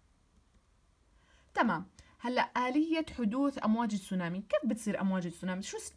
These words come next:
إشي السبب الرئيسي اللي خلاها تنشأ؟ طبعا أمواج التسونامي هي ناتجة عن ردة فعل، ردة فعل لشو؟ هلأ في وسط القاع المحيط خلينا نحكي بصير عندي أمواج زلزالية، بصير زلازل تضرب،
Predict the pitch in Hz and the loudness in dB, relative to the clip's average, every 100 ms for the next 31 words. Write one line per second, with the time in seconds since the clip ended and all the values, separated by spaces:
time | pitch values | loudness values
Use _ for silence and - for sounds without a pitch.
0 | - 320 302 247 - - 262 202 208 - | -6 -2 -2 -2 -4 -2 0 0 -2 -4
1 | - 202 214 214 226 220 202 233 - 185 | -6 -6 -2 0 0 2 0 -2 -2 -4
2 | 170 - - - - - - - 226 233 | -4 -10 -14 -20 -20 -20 -4 6 8 10
3 | 247 247 220 285 302 - 240 233 208 214 | 8 6 6 6 4 0 2 4 4 4
4 | 247 269 277 302 285 233 254 269 302 240 | 2 4 6 6 6 6 6 6 6 6
5 | 311 - 349 180 - - - 233 233 262 | 4 4 2 2 -2 -14 -4 2 4 4
6 | 277 277 277 - 196 175 - - - 208 | 2 4 2 2 -4 -4 -10 -10 2 4
7 | - - 254 233 330 349 311 - 202 190 | 4 2 2 4 4 4 0 0 -2 0
8 | - 247 226 226 214 220 226 220 - 202 | 8 8 8 6 2 0 -2 -2 -2 -2
9 | 220 233 - 208 190 - 240 233 220 202 | 0 -2 -2 -2 -2 -2 0 2 2 2
10 | 233 202 208 233 240 247 302 262 160 170 | 0 0 2 2 0 -2 0 0 -2 -2
11 | 277 240 233 208 190 240 247 320 277 | -2 2 4 4 2 -2 -2 4 4